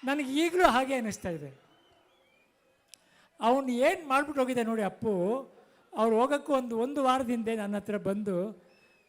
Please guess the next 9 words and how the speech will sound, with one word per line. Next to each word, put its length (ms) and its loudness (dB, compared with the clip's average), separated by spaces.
"ರಗಡ 300 -2
ನಿಮ್ಗೊಂದು 420 -4
ನೋವಿರುತ್ತೆ 1000 -2
ಮುಂದೆ, 680 -4
ಆ, 360 -10
ಶಿವನನ್ನ 500 0
ಅಮ್ಮ 200 -2
ರಿಲೇ-, 280 -2
ಅಮ್ಮ 160 -4